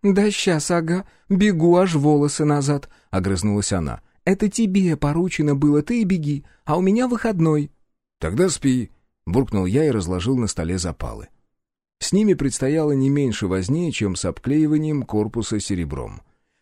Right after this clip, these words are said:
Тем более, что запасные взять негде, отдельно мне их никто не продаст. Но для меня это занятие вполне привычное. Главное — не ошибиться. Аккуратно ножом я счистил защитный лак с резьбового соединения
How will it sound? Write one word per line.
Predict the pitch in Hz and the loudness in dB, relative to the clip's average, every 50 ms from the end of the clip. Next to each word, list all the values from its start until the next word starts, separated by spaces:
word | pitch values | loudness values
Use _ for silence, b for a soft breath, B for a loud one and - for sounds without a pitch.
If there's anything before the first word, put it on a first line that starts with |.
| _ - | _ -2
Тем | - 165 190 196 | 2 2 2 4
более, | 233 226 202 175 | 2 2 2 2
что | 147 - 135 131 | 0 0 -2 0
запасные | 107 123 117 135 131 - - 135 120 110 | 0 0 -2 -2 -4 -2 -2 -2 0 0
взять | 98 87 101 95 85 - | -2 -2 -2 -4 -2 -2
негде, | 113 139 165 175 151 147 156 147 | -2 -2 -2 -2 -2 -2 -2 -2
отдельно | 120 98 90 120 147 160 165 165 165 | -2 -2 -2 0 0 0 -2 -2 -2
мне | 151 147 147 147 135 | -2 0 0 -2 -2
их | 120 - | -2 -2
никто | - 123 139 147 - - - - 110 113 | 0 0 0 0 -2 -6 -6 -2 -2 -2
не | 117 117 110 | 0 -2 -4
продаст. | - - 101 87 82 71 64 62 - - - - _ _ _ _ _ _ - | -4 -4 -6 -6 -6 -6 -8 -10 -12 -14 -16 -20 _ _ _ _ _ _ -2
Но | 107 123 | 0 0
для | 123 131 135 | 2 2 2
меня | 143 160 170 175 165 | 2 0 0 -2 -2
это | 135 - 107 | -2 -2 -2
занятие | 98 92 110 117 131 135 120 - 101 92 | -2 -2 -2 -2 -2 -4 -4 -4 -4 -6
вполне | 87 - - 85 87 95 101 | -4 -4 -4 -4 -2 -2 -4
привычное. | 95 - 85 82 73 71 - - - 73 73 | -4 -4 -6 -6 -6 -8 -10 -10 -10 -10 -8
Главное — | 65 85 101 110 120 131 135 143 151 156 160 156 | -6 -4 -2 -2 -2 -2 -2 -2 -2 -2 -2 -2
не | 135 107 85 87 | -2 -2 -2 -2
ошибиться. | 95 98 - - 95 80 65 64 60 - - - 62 - - _ _ _ _ _ _ _ _ _ _ _ _ | -4 -4 -6 -6 -6 -6 -8 -10 -10 -10 -12 -12 -12 -14 -16 _ _ _ _ _ _ _ _ _ _ _ _
Аккуратно | - 127 139 147 180 190 190 180 170 - 165 | -4 -4 -2 0 2 2 2 2 0 -2 -2
ножом | 151 147 139 123 104 123 131 127 123 | -2 0 0 0 0 0 0 0 0
я | 113 113 110 | 0 0 -2
счистил | - - - - 139 131 123 - - 131 131 127 139 _ - | -2 -4 -2 0 0 0 0 -2 -4 -4 -4 -4 -8 _ -8
защитный | 95 92 110 120 120 - - 170 165 - 123 | -4 -2 -2 -2 -2 -2 -4 -4 -2 -2 -2
лак | 101 95 95 92 92 - | 0 0 0 -2 -4 -6
с | - - | -6 -4
резьбового | 107 113 104 104 113 113 113 131 147 147 131 | -4 -4 -2 -2 -2 0 0 0 0 0 0
соединения | 117 - - 101 95 87 80 78 78 76 73 71 71 69 69 | -2 -2 -2 -2 -2 -2 -2 -4 -6 -6 -6 -6 -6 -8 -10